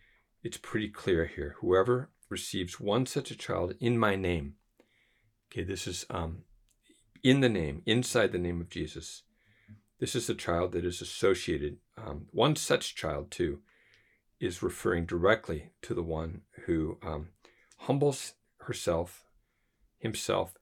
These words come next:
as this child. So it's talking about us in our giving up of power,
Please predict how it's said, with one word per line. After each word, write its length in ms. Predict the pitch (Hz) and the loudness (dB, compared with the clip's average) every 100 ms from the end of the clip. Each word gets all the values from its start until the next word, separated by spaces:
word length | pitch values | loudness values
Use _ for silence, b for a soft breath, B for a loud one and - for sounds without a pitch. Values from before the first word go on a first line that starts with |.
| - | 2
as 300 | 95 107 - | 4 4 0
this 200 | 85 - | -8 -6
child. 440 | - 65 62 - _ _ _ _ _ _ | -8 -8 -8 -14 _ _ _ _ _ _
So 140 | - | -6
it's 120 | - | -6
talking 320 | - 104 104 | 0 0 0
about 320 | 95 92 82 - | -2 0 0 0
us 440 | 101 101 - - 110 | 2 2 0 -6 -6
in 320 | 131 90 90 - | -4 -4 -4 -6
our 420 | 95 92 90 87 _ b b b b _ _ _ _ _ _ _ _ _ | -2 0 0 -4 _ b b b b _ _ _ _ _ _ _ _ _
giving 300 | - 123 120 | 4 6 6
up 180 | 104 98 | 4 0
of 120 | - - | -4 -4
power, 380 | 78 78 76 | -2 -2 -4